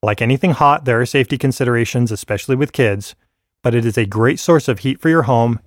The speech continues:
and a good stovetop. And some of them even have ovens and hot water heaters built into them. Again, these are not suggestions for you to run out and take. I'm just trying to get you started.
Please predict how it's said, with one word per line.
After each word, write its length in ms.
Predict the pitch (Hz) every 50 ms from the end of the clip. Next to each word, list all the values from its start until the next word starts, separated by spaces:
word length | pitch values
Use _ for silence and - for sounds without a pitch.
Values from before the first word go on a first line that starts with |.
| _ _
and 240 | - 120 117 120 120
a 40 | 127
good 140 | 110 117 107
stovetop. 600 | - - 127 113 107 101 - 101 87 78 - - - _ _ _ _ _ _ _ _ _ _ _ _ _ -
And 140 | 127 123 -
some 180 | - 175 190
of 80 | 196 170
them 180 | 160 175 170 170
even 200 | 160 139 151 143
have 180 | 127 131 120
ovens 400 | 127 131 131 139 156 151 147 -
and 120 | 151 127 101
hot 200 | 135 131 123 131
water 220 | 135 135 127 117
heaters 260 | 113 120 107 107 98
built 240 | 95 131 107 101 -
into 140 | 117 101 92
them. 200 | 92 104 - _ _ _ _ _ _ _ _ _ _ _ _ _ _ _ _ _ _ _ _ _ _ -
Again, 380 | 131 131 151 147 104 90 95 - _ _ _ _ _ _ _ _ -
these 160 | 135 123 123
are 40 | 135
not 220 | 131 143 165 175
suggestions 600 | - - 165 127 139 156 151 - - 135 127 117
for 100 | - 143
you 100 | 131 127
to 60 | 123 123
run 240 | 110 120 135 135
out 160 | 127 127 117 113
and 100 | 117 -
take. 400 | - 127 101 90 - - - - _ _ _ _ _ _ _ _ _ _ _ _ _ -
I'm 160 | 127 127 123
just 240 | 123 165 165 - -
trying 180 | - 170 165
to 60 | 160
get 240 | 143 139 139 - -
you 40 | 120
started. 560 | - - - - 120 113 98 95 92 - -